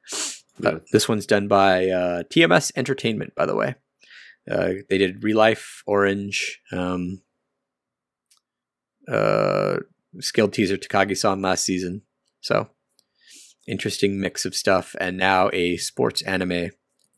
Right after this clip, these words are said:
Speaker 1: featuring, uh, dystopian era boxing.
Speaker 2: Yeah, yeah. This should be a,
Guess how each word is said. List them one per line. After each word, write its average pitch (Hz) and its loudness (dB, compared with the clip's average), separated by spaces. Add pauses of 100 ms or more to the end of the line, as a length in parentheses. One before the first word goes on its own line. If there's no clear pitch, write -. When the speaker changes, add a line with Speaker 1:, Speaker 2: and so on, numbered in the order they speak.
Speaker 1:
featuring, 92 2 (1500)
uh, 87 -2 (320)
dystopian 104 2
era 92 2 (500)
boxing. 92 2 (840)
Speaker 2:
Yeah, 95 0 (520)
yeah. 87 0
This - -4
should - -8
be 95 4
a, - 2